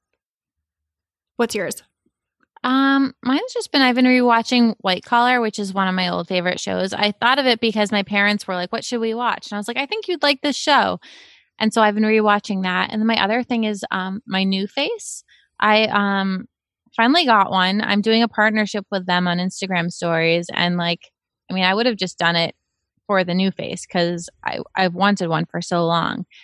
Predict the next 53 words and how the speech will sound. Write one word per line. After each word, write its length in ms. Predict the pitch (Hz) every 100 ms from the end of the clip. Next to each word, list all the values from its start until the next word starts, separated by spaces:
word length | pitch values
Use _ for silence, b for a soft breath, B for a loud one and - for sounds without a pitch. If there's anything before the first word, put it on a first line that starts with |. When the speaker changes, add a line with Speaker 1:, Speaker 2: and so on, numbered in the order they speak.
| b _
Speaker 2:
And 320 | 208 202 202 208
you 60 |
have 140 | 262 320
to 80 | 370
do 160 | 277
it, 140 | 254 -
like, 160 | 208
four 200 | - 220
to 100 | 220
five 280 | - 220 214
times 300 | - 208 208
a 80 | 196
week 420 | 190 175 185 - _ _ _ _ -
to 140 | 220 202
see 220 | 220 196
results. 580 | 190 185 160 120 - -
But 320 | 190 180 - _ _ -
now 320 | 208 208 254
is 140 | 339 247
the 120 | 208
time. 460 | 190 190 226 160 147
Like, 300 | 165 185 - _ _ -
I'm 240 | 214 254 254
on 220 | - 214 220
my 120 | 185
couch 360 | 208 208 196
watching 300 | 196 190 190
T 160 | 180 175
V 160 | 190 214
every 280 | 175 170
night. 320 | - - - -
So 160 | 196
I 140 | 180 190
just 220 | 202 -
do 140 | 196
it 100 | 185
while 140 | 175 170
I'm 80 |
watching 300 | 165 170 175
T 160 | 165 180
V. 240 | 175 180
And 140 | - 180
I'm, 220 | 185 185 b b b
I'm 140 | 220
seeing 360 | 220 381 392 226 _ -
pretty 200 | 269 262
good 140 | 247
results 400 | 202 180 220 -
so 140 | -
far. 400 | - - - 208 - -
Speaker 1:
Oh, 160 | 381 -
interesting. 720 | 349 - 294 - 202 196 220 _ _ _ _ - 294
Okay. 380 | - 254 320